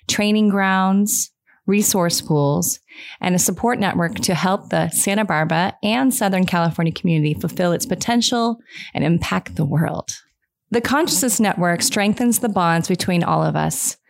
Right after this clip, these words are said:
creating relationships through which true healing, service, and transformation can take place. For more information and to sign up, the Consciousness Network may be contacted at w w w dot consciousness network dot org. So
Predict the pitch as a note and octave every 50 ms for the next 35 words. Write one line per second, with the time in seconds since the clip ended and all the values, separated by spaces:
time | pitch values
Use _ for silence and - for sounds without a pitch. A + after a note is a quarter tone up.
0 | _ _ _ - - A3+ G3+ G3 F#3 F#3+ F#3 F3+ E3+ F3+ F#3+ G3 - A#3+ A3 -
1 | - - - - - - - F3 E3 D3+ D#3+ D#3+ - - - - - _ _ _
2 | _ _ _ - - - B3 B3+ C#4 B3+ A3+ A3 G3+ G3 F#3+ F#3 G3 A#3 B3+ B3+
3 | A#3 - - - G3+ F#3+ F#3 F#3 F#3+ G#3+ - - - F#3+ F#3+ F#3+ - - G#3+ A3
4 | A3 - A3 G3 F#3+ F#3+ - - E3 - - D3+ D3+ - - E3 D#3+ E3 - E3+
5 | D3+ C#3+ - - - - - - - _ _ _ _ _ _ _ _ _ _ -
6 | - A#3 A3+ A3+ B3 C4+ C#4+ D4 C#4+ - C4+ A3+ G#3 G3+ G3+ F#3+ - G3 E3+ E3
7 | - E3+ F3 E3+ - - - - F3+ F3+ F3+ F3 D#3+ D3 D#3 - - - _ _
8 | _ - E3+ - - A3 A#3 B3 - - - C#4 B3+ - A3+ G#3 F#3+ - - E3
9 | D#3+ - F3+ F3 E3+ D#3+ F3 - - - F#3 G3 G#3 G3 - F#3 E3 E3 - F3
10 | D3+ C#3+ C#3+ - - - G3 G#3 A#3+ B3 B3+ A#3+ G#3+ F#3+ F3 F3+ F3+ F3+ - -
11 | D3 D3+ D#3 D#3+ D#3 D#3 C#3 A#2+ - - - - - G3+ G3+ G3+ - A#3 - -
12 | A3 G#3 G3+ - - G3 F3 E3 - - E3 E3 E3 - - - D3+ D3+ D#3 D3+
13 | D3+ A#2 A#2+ - - - - _ _ _ _ - - - _ - - - - -
14 | - G3 G#3+ C4 D4+ C#4 G#3 F#3 F3 F3 F3+ G3 G#3+ A3+